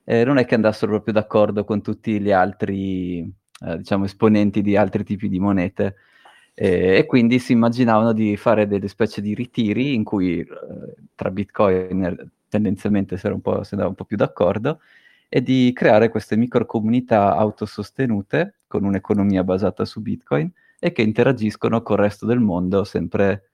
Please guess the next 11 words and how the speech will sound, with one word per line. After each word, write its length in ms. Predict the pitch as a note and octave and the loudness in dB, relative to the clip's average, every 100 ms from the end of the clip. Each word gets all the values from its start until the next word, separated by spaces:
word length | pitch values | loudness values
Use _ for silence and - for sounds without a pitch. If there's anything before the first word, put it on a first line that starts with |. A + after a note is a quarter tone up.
| _ | _
eh, 340 | - F2+ D#2 D#2 | -8 -6 -4 -6
facendo 440 | - F#2 G2 F#2+ F2+ | -8 -6 -2 -2 -2
trade 440 | - E2+ G2 F2+ | -2 -2 -2 -4
con 160 | - F#2+ | -4 -6
Bitcoin 420 | F#2+ - - G2+ G2+ _ _ _ _ | -8 -12 -8 -8 -8 _ _ _ _
e 140 | A#2+ | 2
ispirandosi 720 | B2 - F#3+ B2 G#2+ A#2+ - | 2 2 4 6 6 2 0
alle 120 | G#2 | 0
città-stato 640 | G#2 G#2 - A#2 G#2 G2+ G#2 | 0 -2 -2 0 -2 -2 -4
italiane. 640 | - F#2+ F#2 E2 F#2 G2+ _ _ _ _ _ _ _ - - - _ _ | -2 -2 0 -2 -2 -6 _ _ _ _ _ _ _ -20 -20 -20 _ _
Ehm, 840 | A2 G#2+ G#2 G2+ G2+ G2 F#2+ F#2+ | 2 4 4 2 2 0 0 -2